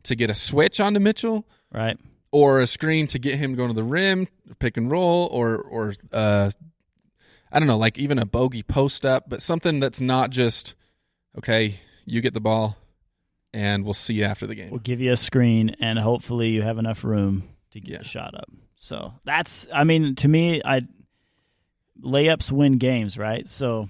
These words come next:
Speaker 1: Okay, but if he made this, sh-, that shot, would we be having this conversation?
Speaker 2: That's what I'm saying. Like,
Speaker 1: <laughs>
Speaker 2: I love it for the highlights. I love it for the highlights,
Speaker 1: Yeah.
Speaker 2: but not for the practicality. But,
Speaker 1: Next
Speaker 2: yeah.
Speaker 1: night, Saturday night, we came out guns blazing.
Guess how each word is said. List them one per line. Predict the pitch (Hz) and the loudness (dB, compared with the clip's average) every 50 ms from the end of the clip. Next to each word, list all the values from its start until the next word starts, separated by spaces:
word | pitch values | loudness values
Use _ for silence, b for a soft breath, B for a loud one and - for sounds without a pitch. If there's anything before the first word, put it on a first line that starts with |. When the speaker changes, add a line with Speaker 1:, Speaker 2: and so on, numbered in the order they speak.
| - - | -10 0
Speaker 1:
Okay, | - 180 170 | 4 4 6
but | 143 156 156 | 6 4 4
if | 160 - | 2 2
he | 160 135 | 0 0
made | 123 123 123 139 143 147 | 2 4 4 4 4 4
this, | 170 175 185 180 - - - - - | 4 4 4 2 -2 -10 -12 -12 -12
sh-, | - - - | -12 -6 0
that | - 160 160 170 | 2 2 2 2
shot, | - 165 156 175 160 | 2 2 4 4 2
would | 139 127 | 2 2
we | 127 131 | 2 2
be | 123 127 131 | 2 2 0
having | 127 131 127 127 127 127 | 0 0 -2 -2 -2 -4
this | 127 - | -4 -4
conversation? | - - 123 120 123 - - 117 123 | -4 -4 -4 -4 -2 0 2 4 4
Speaker 2:
That's | 127 110 139 | 6 6 6
what | 147 - 277 | 6 6 6
I'm | 277 277 226 | 6 6 6
saying. | - 262 262 254 247 214 | 6 6 4 6 6 6
Like, | 226 202 185 | 6 6 4
Speaker 1:
<laughs> | |
Speaker 2:
I | 196 196 | 2 2
love | 185 180 190 202 202 | 2 4 4 4 2
it | 214 185 | 0 0
for | - 196 | 0 2
the | 202 185 165 | 4 6 6
highlights. | 160 190 202 165 135 117 110 110 - | 6 6 6 4 2 0 -2 -4 -2
I | 151 143 | 0 0
love | 143 147 156 170 175 | 2 2 2 2 2
it | 170 151 | 0 0
for | 135 160 | 0 0
the | 147 139 | 2 6
highlights, | 131 147 147 139 120 107 101 - - | 6 6 6 6 4 0 -4 -4 -2
Speaker 1:
Yeah. | 123 123 120 117 | 0 2 2 2
Speaker 2:
but | 117 120 | 2 2
not | - 151 156 151 | 0 0 -2 -4
for | - 156 | -6 -8
the | 143 127 | -8 -6
practicality. | - 147 139 131 - - 120 - 135 113 104 101 - - - - | -4 -4 -4 -4 -4 -4 -2 0 2 2 0 -2 -6 -10 -16 -16
But, | - - 117 | -6 0 4
Speaker 1:
Next | 139 165 196 196 - - | 4 4 4 2 2 2
Speaker 2:
yeah. | 160 | 4
Speaker 1:
night, | 151 143 143 139 135 - - | 4 4 4 2 0 -2 -4
Saturday | - - 151 147 147 147 143 135 139 135 | 0 2 4 4 4 4 4 4 2 2
night, | 131 131 127 127 120 117 - - - - - _ _ _ _ _ - | 2 2 2 0 -2 -4 -6 -10 -12 -12 -14 _ _ _ _ _ -2
we | 123 131 135 | 0 0 0
came | - - 139 123 123 120 | 2 2 4 4 6 6
out | 120 117 117 117 107 113 | 6 6 6 6 4 2
guns | 113 117 120 117 110 | 2 4 4 4 4
blazing. | 104 104 117 117 117 120 117 110 120 120 117 117 117 | 4 6 6 8 8 8 6 6 6 6 6 4 2